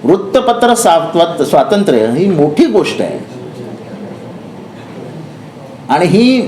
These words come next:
म्हणजे कित्येक काळापासून चालत आलेली आहे. अनेक मुख्यमंत्र्यांना, मंत्र्यांना त्याच्यातनं राजीनामे द्यावे लागलेत. मी अनेक उदाहरणं सांगू शकतो की शोध पत्रिकार-, पत्रकारिता यांनी महाराष्ट्रामध्ये आणि देशामध्ये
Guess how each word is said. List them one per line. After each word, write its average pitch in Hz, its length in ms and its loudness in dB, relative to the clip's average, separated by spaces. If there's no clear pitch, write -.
म्हणजे 143 400 2
कित्येक 220 480 0
काळापासून 202 440 4
चालत 180 380 2
आलेली 139 360 4
आहे. 104 120 -4
अनेक 165 340 4
मुख्यमंत्र्यांना, 175 840 2
मंत्र्यांना 160 600 4
त्याच्यातनं 160 640 2
राजीनामे 160 500 4
द्यावे 143 280 4
लागलेत. 90 300 -2
मी 151 60 -2
अनेक 269 420 2
उदाहरणं 196 360 4
सांगू 156 240 2
शकतो 131 420 0
की 202 260 0
शोध 240 320 4
पत्रिकार-, 185 680 2
पत्रकारिता 156 840 0
यांनी 175 180 2
महाराष्ट्रामध्ये 170 720 2
आणि 202 120 2
देशामध्ये 170 400 2